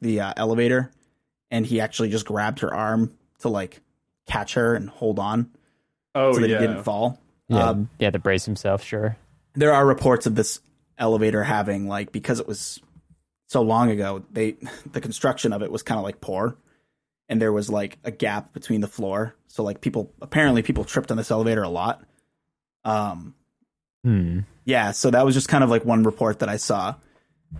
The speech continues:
Speaker 1: But like I said, I mean, after this whole thing, there was a lot, la-, a huge lack of evidence to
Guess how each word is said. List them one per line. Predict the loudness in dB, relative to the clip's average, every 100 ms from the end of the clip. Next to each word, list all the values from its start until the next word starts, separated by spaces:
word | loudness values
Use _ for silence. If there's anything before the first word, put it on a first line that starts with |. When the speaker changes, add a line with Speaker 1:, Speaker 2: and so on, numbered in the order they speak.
| -2
Speaker 1:
But | 4
like | 6 6
I |
said, | 6 4
I | 4
mean, | 4 4
after | 4 4 4
this | 4 4
whole | 2
thing, | 2 4 4
there | 4
was | 2
a | 2
lot, | 2 2 0 0
la-, | 2 2
a | 2 2
huge | 4 4
lack | 4 2 2
of |
evidence | 2 2 4 2 0
to | -2 -2 -4